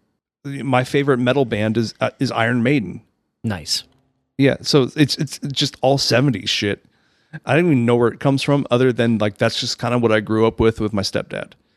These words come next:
Speaker 2: It was just a very great time in music. I kinda grew up with a lot of that shit too, not only with, uh, um, records around, but also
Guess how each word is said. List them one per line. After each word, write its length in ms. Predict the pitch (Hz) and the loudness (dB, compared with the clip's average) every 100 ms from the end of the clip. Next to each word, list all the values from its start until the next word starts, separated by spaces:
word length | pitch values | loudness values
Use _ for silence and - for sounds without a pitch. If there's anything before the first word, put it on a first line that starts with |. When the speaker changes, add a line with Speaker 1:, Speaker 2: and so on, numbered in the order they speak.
| _ | _
Speaker 2:
It 100 | - | -10
was 160 | 180 208 | -4 -2
just 220 | 226 - | 0 0
a 40 | 185 | 0
very 300 | 127 143 143 | 0 -2 -2
great 280 | 131 131 | -2 -2
time 280 | - 127 123 | -4 -4 -2
in 100 | 117 | -2
music. 440 | 117 127 123 107 - | -2 -2 -2 -4 -4
I 100 | 135 | -4
kinda 300 | 160 180 160 | 0 2 2
grew 240 | 135 135 | 4 2
up 160 | 127 - | 2 0
with 200 | 120 107 | -2 0
a 20 | |
lot 220 | 117 113 | 0 0
of 60 | 113 | 0
that 180 | 113 - | -2 -2
shit 240 | 120 - | -4 -4
too, 320 | - 127 120 | -2 0 0
not 180 | 117 113 | 0 -2
only 340 | 117 117 113 104 | -2 -2 -2 -4
with, 240 | 101 - | -6 -4
uh, 280 | 101 80 98 - _ _ _ _ _ _ _ _ 123 | -4 -4 -8 -10 _ _ _ _ _ _ _ _ 0
um, 640 | 110 101 82 80 69 107 _ _ _ _ _ - | 0 0 -2 -4 -8 -12 _ _ _ _ _ -4
records 400 | 123 135 123 120 | -2 -2 -2 -2
around, 540 | 117 117 120 127 123 | 0 0 2 0 0
but 180 | 117 107 | 0 0
also 680 | 117 110 123 110 104 101 | 0 0 0 0 -4 -8